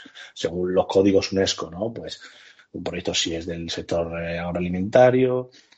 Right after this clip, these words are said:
o sobre construcción, o sobre ciencias del ordenador, evidentemente, bueno, pues encuadra en un primer lugar, ¿no? Ese, ese proyecto en unos códigos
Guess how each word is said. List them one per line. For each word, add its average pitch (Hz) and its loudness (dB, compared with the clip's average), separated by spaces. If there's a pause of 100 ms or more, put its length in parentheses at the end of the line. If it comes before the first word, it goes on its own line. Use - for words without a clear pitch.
(720)
o 82 -10
sobre 82 -8
construcción, 117 2
o 98 -6
sobre 90 -6
ciencias 87 -12
del 90 -6
ordenador, 98 2
evidentemente, 95 -2
bueno, 87 -6
pues 87 -8
encuadra 110 4
en 107 -4
un 101 -8
primer 98 -8
lugar, 98 -4
¿no? 101 -8
Ese, 85 -6
ese 95 -2
proyecto 92 -2
en 98 -2
unos 92 -4
códigos 87 0